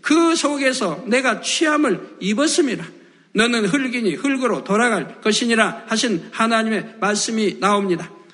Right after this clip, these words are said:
그리고 창세기 삼 장 이십삼 절에는 여호와 하나님이 에덴 동산에서 그 사람을 내어 보내어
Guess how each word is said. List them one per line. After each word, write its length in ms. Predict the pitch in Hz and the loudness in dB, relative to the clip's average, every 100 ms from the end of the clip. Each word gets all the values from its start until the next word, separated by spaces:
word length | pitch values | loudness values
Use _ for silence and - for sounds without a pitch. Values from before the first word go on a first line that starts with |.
| - _ - | -20 _ -4
그리고 300 | 269 311 285 | 0 4 2
창세기 460 | 277 247 269 302 | 2 0 0 0
삼 220 | 254 247 254 | -2 0 0
장 160 | 254 | 2
이십삼 500 | 226 233 233 - 233 | 0 -2 -4 -4 0
절에는 1040 | 240 240 220 208 214 285 190 - - - | 2 2 2 2 4 4 2 -4 -12 -4
여호와 400 | 196 247 269 247 | 0 4 4 2
하나님이 720 | 180 - 233 247 247 262 214 - | 0 -2 2 2 2 0 -2 -2
에덴 320 | 202 247 240 | 0 0 0
동산에서 760 | 226 233 226 226 226 220 208 156 | -2 -4 -2 0 0 0 -4 -4
그 260 | - 247 | -4 -2
사람을 640 | 233 220 226 233 233 175 165 | -2 0 2 2 2 0 0
내어 320 | 214 233 208 | 2 2 0
보내어 500 | 170 214 233 233 180 | 0 0 2 2 0